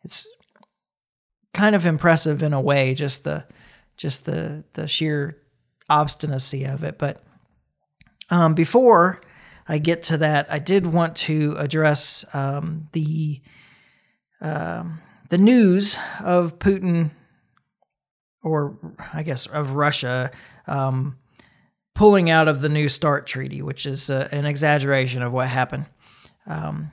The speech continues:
first, he suspended cooperation, uh, Vladimir Putin suspended cooperation, um, with the U S and the New START treaty. Truth is, it doesn't really change much right now.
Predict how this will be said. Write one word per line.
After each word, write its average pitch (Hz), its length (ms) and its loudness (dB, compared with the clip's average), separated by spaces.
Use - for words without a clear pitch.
first, 160 600 2
he 180 580 -2
suspended 202 580 2
cooperation, 175 920 2
uh, 147 240 0
Vladimir 156 420 0
Putin 156 280 -4
suspended 151 480 -6
cooperation, 143 800 -2
um, 151 280 0
with 156 160 -2
the 151 100 -2
U 151 220 2
S 151 200 2
and 156 120 0
the 151 60 0
New 156 160 0
START 147 300 -2
treaty. 165 320 -2
Truth 233 300 0
is, 208 180 4
it - 140 -10
doesn't 202 240 2
really 175 240 2
change 202 460 -2
much 233 200 -4
right 220 220 0
now. 220 340 -2